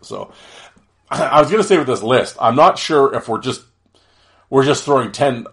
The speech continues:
they, like I said, there was no context of how the list was put together. Like, is it fight? 'Cause if it was fighting skills, I wouldn't have Avery ahead of any of these guys. Um, uh, yeah, so I, I,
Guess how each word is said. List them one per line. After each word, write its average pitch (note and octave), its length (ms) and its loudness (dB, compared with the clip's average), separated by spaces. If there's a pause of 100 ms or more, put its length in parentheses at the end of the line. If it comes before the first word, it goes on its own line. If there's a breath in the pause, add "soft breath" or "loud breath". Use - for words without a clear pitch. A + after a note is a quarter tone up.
they, B2+ 280 -2
like C#3 180 4
I B2 60 0
said, C3 200 0
there B2+ 80 -2
was A2+ 140 -2
no C#3+ 120 2
context B2+ 540 -2
of G#2+ 100 -2
how A2+ 140 4
the G2 120 -4
list G#2 280 -2
was G2+ 80 -10
put G2+ 220 -10
together. F#2 420 -4
Like, E2 240 -6 (1300 soft breath)
is C3+ 140 -2
it - 180 -4
fight? C3 400 0
'Cause C3+ 140 -4
if B2 80 2
it G#2+ 80 -8
was - 140 -8
fighting D#3 400 4
skills, F2 640 -8 (1120)
I D#3 100 6
wouldn't C3 280 2
have A2 120 2
Avery A2 300 -2
ahead F#2 140 0
of F2+ 80 -8
any A#2 200 -2
of - 80 -8
these D2+ 200 -18
guys. - 380 -14 (1300)
Um, G2+ 540 2 (3500)
uh, C#3 40 -4
yeah, C3+ 340 -4
so B2+ 200 0
I, A#2 320 4
I, A2+ 100 -6